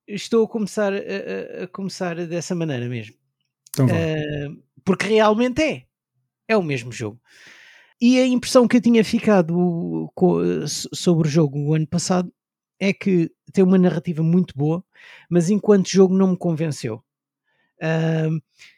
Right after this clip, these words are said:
Speaker 1: não me convenceu porque, porque eu,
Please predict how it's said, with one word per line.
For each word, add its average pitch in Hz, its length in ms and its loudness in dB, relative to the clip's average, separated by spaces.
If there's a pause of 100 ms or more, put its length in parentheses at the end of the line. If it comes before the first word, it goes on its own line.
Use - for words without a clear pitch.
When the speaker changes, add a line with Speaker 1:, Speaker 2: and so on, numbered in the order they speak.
(160)
Speaker 1:
não 196 280 6
me 214 60 0
convenceu 233 1080 4
porque, 233 560 -2 (1200)
porque - 320 -4
eu, 240 220 -6